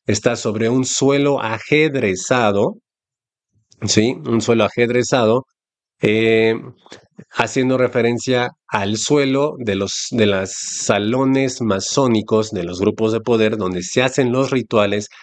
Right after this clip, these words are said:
con cada cambio de fase lunar, específicamente o más fuerte cuando hay un cambio a luna llena. Ahí les voy a dejar la imagen y ahí hacen, en esos salones, hacen los rituales de sacrificio para estas entidades.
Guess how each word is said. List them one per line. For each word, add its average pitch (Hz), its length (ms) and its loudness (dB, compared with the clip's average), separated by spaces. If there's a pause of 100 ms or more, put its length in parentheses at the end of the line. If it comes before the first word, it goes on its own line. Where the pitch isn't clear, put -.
(140)
con 107 220 2
cada 120 440 -2
cambio 113 360 0
de 95 140 0
fase 104 380 -2
lunar, 117 460 0 (320)
específicamente 117 1120 0
o 101 60 0
más 107 260 0
fuerte 117 500 -2 (200)
cuando 107 380 2
hay 113 120 0
un 117 140 0
cambio 110 420 0
a 101 140 -2
luna 104 600 2
llena. 101 500 0 (320)
Ahí 101 200 0
les 104 120 -2
voy 104 120 0
a - 20 2
dejar 101 240 -2
la 95 100 0
imagen 123 460 0 (160)
y 107 140 4
ahí 104 140 4
hacen, 110 400 -2 (380)
en 98 220 4
esos 120 260 -2
salones, 127 540 2
hacen 104 300 -2
los 92 160 0
rituales 98 400 0
de 98 60 -10
sacrificio 107 540 0
para 92 240 0
estas 92 220 -2
entidades. 95 560 2